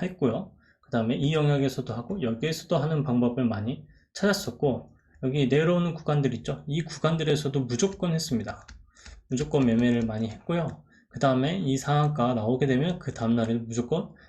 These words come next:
매매를 했습니다. 만약에 제가 기존에 가지고 있었던 관점으로만 접근한다면 오늘 제가 가지고 있는 원금, 그죠?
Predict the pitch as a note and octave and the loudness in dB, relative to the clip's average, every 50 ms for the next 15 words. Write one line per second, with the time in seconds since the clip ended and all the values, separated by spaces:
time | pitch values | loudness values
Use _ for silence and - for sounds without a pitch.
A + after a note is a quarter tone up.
0 | _ _ - B2 A2+ A#2 A#2 A#2 A#2 A#2 A2+ A2 D#3 - - B2 G#2+ F#2+ - - | _ _ -2 0 2 2 4 4 2 2 0 0 -2 -4 -2 -2 -4 -4 -6 -10
1 | - _ _ _ _ _ - - _ _ _ - C3+ D3 E3 D#3+ E3 D#3+ D#3+ D#3 | -16 _ _ _ _ _ -20 -20 _ _ _ 0 0 2 2 2 4 4 4 4
2 | D3+ C#3+ C3+ B2+ - - - D3 C#3 C#3 - - E3 D#3 D#3+ D#3 C#3 C#3 C3 C#3+ | 4 4 2 0 -2 -2 0 0 0 0 0 -4 -4 -2 0 0 2 2 2 2
3 | D3 D3 C3+ - D3 C3+ - - C#3+ C3+ C3 B2+ B2 A2+ A2 G#2 - - - C3+ | 0 0 -2 -2 -4 -8 -4 0 2 2 4 4 2 0 -2 -4 -8 -2 0 0
4 | C#3 - D3+ D3 C#3+ C#3 C3+ C3 B2+ A#2 - - - - B2 B2 B2 B2+ A#2 A2 | 2 2 2 2 4 4 4 4 2 2 0 -2 -4 0 2 2 2 4 2 2
5 | B2 D#3 C#3+ B2 - - C3+ C3+ D#3 F3+ F3+ F3 F3 F3 D#3+ - - C#3+ C#3 D#3 | 2 2 0 0 -2 -2 0 0 2 2 2 2 2 0 0 -2 0 0 2 2
6 | D3+ D3+ D3 C3+ C3 C#3+ C#3 C#3+ C#3 C3 C3 C3+ C#3+ C#3+ B2+ A2 G#2+ B2 D3 D#3 | 2 2 0 0 0 0 2 2 2 2 2 2 2 0 0 0 0 2 0 0
7 | D3+ D3 D#3+ D3+ B2 G2+ - - - A#2+ - - | -2 -2 -2 -2 -2 -2 -4 -6 -6 -4 -4 -4